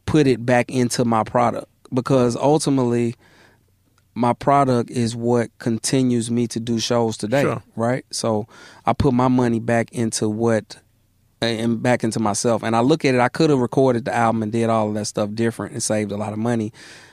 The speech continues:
Speaker 1: But at the end of the day, it's paid off in the long run, where to where I'm still doing shows and I'm still living awesome. So
Speaker 2: Well,
Speaker 1: I
Speaker 2: you
Speaker 1: can't
Speaker 2: invested
Speaker 1: complain.
Speaker 2: in yourself, and I
Speaker 1: Yeah.
Speaker 2: think, I think th-, that's what's important. But, uh, I'll tell you, just even, like, you know,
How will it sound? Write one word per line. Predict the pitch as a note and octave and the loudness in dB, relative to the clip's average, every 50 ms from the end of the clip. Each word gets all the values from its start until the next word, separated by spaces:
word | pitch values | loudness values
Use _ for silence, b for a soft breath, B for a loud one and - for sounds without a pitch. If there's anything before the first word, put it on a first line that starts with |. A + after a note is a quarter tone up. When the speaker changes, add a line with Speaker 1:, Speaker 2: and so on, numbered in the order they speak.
| B B B | B B B
Speaker 1:
But | - C3+ C#3+ C3+ - - _ - | 0 2 2 2 0 -2 _ -4
at | C3 A#2+ | -4 -2
the | B2 A#2+ | -2 -4
end | - C3+ C3+ C3 B2+ | -2 0 0 2 2
of | B2 A#2 | 2 0
the | A#2 A2+ | -2 -2
day, | A2+ B2 A#2+ A#2+ A#2+ A2+ A2 - - _ _ _ _ _ _ | 0 0 0 2 2 0 -2 -4 -10 _ _ _ _ _ _
it's | A2+ A#2 A2 - - - | -2 -2 -2 -2 -6 -4
paid | - B2+ A#2+ A#2 A#2 A2+ | 0 0 2 2 2 2
off | A2+ A2 G#2+ - | 2 0 0 -2
in | A2+ A2 | -4 -2
the | G#2 | 0
long | G#2+ A2 A#2+ A#2+ A2+ | 0 0 0 -2 -2
run, | G#2 G2+ F#2+ G2 F#2 F2+ - - | -6 -8 -10 -12 -12 -14 -12 -6
where | G#2 G#2+ G#2 G#2 G2+ | -4 -2 -2 -2 -4
to | - - A2 A2 | -4 -6 -6 -6
where | G#2 G#2 A2 G#2+ G#2+ | -4 -2 -2 0 0
I'm | G#2 G2+ G2+ | -2 -2 -4
still | - - - A2 G#2+ G#2+ | -6 -4 -2 -2 -2 -2
doing | G#2 G#2+ G#2+ G#2 | -2 -4 -6 -6
shows | G#2 - - G#2+ G#2+ G#2+ G#2+ G#2 G#2 G#2 A2 | -6 -4 -2 -2 -2 0 -2 -2 -4 -6 -6
and | G#2+ G#2 G2+ G2+ - | -10 -10 -12 -12 -14
I'm | - - | -14 -14
still | - - A#2+ A2+ A2 | -8 -4 -2 -2 -2
living | G#2+ G#2+ A2 G#2 G#2+ G#2 G2+ | -2 -2 -4 -6 -6 -10 -12
awesome. | - - G#2 G#2+ G#2+ A2 - - - A2 | -6 -4 -4 -4 -4 -6 -8 -12 -14 -16
So | - - - G#2 G#2 G#2 - - | -14 -12 -12 -12 -12 -14 -10 -4
Speaker 2:
Well, | E3 E3+ | -2 0
Speaker 1:
I | E3 | 0
Speaker 2:
you | D#3+ D#3+ | 2 0
Speaker 1:
can't | D#3+ D3+ | 0 0
Speaker 2:
invested | D3+ C3+ C#3 B2 A#2 C#3+ | 2 2 2 2 2 0
Speaker 1:
complain. | E3 D#3+ D#3+ | -2 -2 -2
Speaker 2:
in | D#3 | -2
yourself, | D#3 D3+ - - G#3 D#3+ A#2 - - - | -2 -4 -2 -2 -2 -2 -2 -4 -8 -10
and | - A#2+ | -6 -2
I | B2 | 0
Speaker 1:
Yeah. | C3+ B2+ | 2 2
Speaker 2:
think, | A#2+ C3 B2 | 0 0 -2
I | C3 C3 | -4 -4
think | C3 C#3 C3+ B2+ | -4 -4 -6 -6
th-, | E2+ E2+ B2 C#3 B2+ A#2 B2+ C#3 B2 F2+ | -8 -10 -10 -10 -12 -10 -8 -8 -6 -2
that's | C#3+ D3+ D#3 - - | -2 -2 -2 -2 -4
what's | C#3+ C3 - - | -8 -8 -6 -8
important. | A#2+ A#2 - C3 A#2+ G#2 E2 G2+ A2+ A#2+ | -10 -8 -4 -4 -4 -4 -4 -6 -6 -4
But, | B2+ B2 B2 | -2 -2 -2
uh, | B2+ A#2+ B B B B B B - | -2 -4 B B B B B B -2
I'll | D3+ D#3 | -2 -2
tell | - - F#3+ | 2 2 2
you, | F#3 E3 D3+ C#3 | 2 2 2 0
just | C#3 D#3+ E3 D3+ - | -2 -2 -4 -2 -4
even, | - F#3 E3+ E3+ E3 | -4 -4 -2 -2 0
like, | D#3 D3+ C#3+ C#3 B2+ D#3+ | 0 0 0 0 -2 -4
you | E3+ | -4
know, | E3 D3 C3 B2 | -2 -2 -2 -4